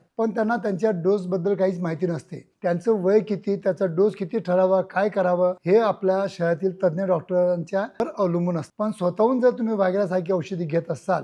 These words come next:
तर नक्कीच तुम्हाला हार्ट अटॅक येण्याचं प्रमाण का बरं वाढलेलं आहे की तुम्ही स्वतःहून तुम्ही ऑब्झर्व्ह केव्हा करू शकत नाही की जेव्हा तुम्ही आमच्याकडे येता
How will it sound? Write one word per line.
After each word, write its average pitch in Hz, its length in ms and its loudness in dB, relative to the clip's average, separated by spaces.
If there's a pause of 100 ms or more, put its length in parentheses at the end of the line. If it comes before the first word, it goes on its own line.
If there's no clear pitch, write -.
(140)
तर 220 60 0
नक्कीच 202 480 -2
तुम्हाला 214 200 -2
हार्ट 180 180 0
अटॅक 185 220 -2
येण्याचं 175 340 0
प्रमाण 175 380 -2 (100)
का 180 160 2
बरं 220 200 2
वाढलेलं 202 340 4
आहे 196 180 2 (120)
की 233 160 0 (220)
तुम्ही 240 320 2
स्वतःहून 233 640 0 (180)
तुम्ही 208 160 -2 (100)
ऑब्झर्व्ह 196 420 2
केव्हा 196 200 -2
करू 196 220 0
शकत 175 380 -4
नाही 143 140 -12 (220)
की 202 80 -2
जेव्हा 190 260 2
तुम्ही 233 240 -2
आमच्याकडे 196 500 0
येता 175 240 -2